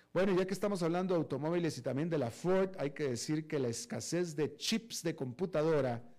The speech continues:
ha sido una pesadilla para los fabricantes de automóviles este año, lo que los ha obligado a interrumpir la producción en plantas de todo el mundo y obstaculizó su capacidad para satisfacer un aumento en la demanda de vehículos.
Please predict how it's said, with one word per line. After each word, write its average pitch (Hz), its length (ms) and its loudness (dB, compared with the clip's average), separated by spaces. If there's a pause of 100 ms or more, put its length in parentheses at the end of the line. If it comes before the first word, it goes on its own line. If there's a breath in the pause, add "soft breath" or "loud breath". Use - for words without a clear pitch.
(420 soft breath)
ha 147 120 -2
sido 208 240 2
una 202 260 2
pesadilla 160 1000 0
para 139 200 0
los 117 160 -2
fabricantes 170 560 -2
de 143 40 0
automóviles 139 540 0
este 135 240 -2
año, 147 460 0 (540 soft breath)
lo 165 280 4
que 226 120 2
los 214 200 2
ha 202 100 4
obligado 160 760 2
a 147 160 2
interrumpir 196 840 -2
la 170 140 0
producción 170 640 0
en 131 220 -2
plantas 175 500 -2
de 156 80 -2
todo 151 300 2
el 127 80 0
mundo 165 580 0 (460 soft breath)
y 151 60 2
obstaculizó 208 720 0
su 185 180 -4
capacidad 165 580 0
para 170 160 0
satisfacer 151 840 -2
un 185 180 2
aumento 165 400 0
en 156 60 0
la 131 100 0
demanda 120 420 0
de 139 140 0
vehículos. 208 680 0